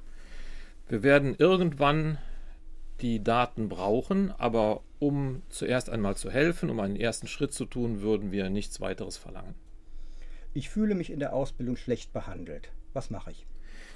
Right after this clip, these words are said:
Speaker 1: Wir würden verschiedene Eskalationsstufen vorschlagen. Zuerst mal natürlich empfehlen, mit dem Ausbilder, mit der Ausbilderin zu sprechen.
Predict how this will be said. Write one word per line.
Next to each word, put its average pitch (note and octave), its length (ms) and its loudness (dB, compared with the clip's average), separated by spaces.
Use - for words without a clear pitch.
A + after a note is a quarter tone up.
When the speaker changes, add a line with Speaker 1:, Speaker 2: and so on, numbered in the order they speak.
Speaker 1:
Wir A2+ 140 2
würden F3 220 8
verschiedene E3+ 500 2
Eskalationsstufen D3+ 1120 0
vorschlagen. A#2+ 500 0
Zuerst E3 360 0
mal D#3+ 80 6
natürlich C#3 320 0
empfehlen, C#3 400 2
mit B2 160 -2
dem A#2 240 -2
Ausbilder, D#3+ 580 0
mit D3 140 -2
der G#2+ 100 -4
Ausbilderin C#3+ 480 -2
zu - 100 -10
sprechen. F#3+ 520 -4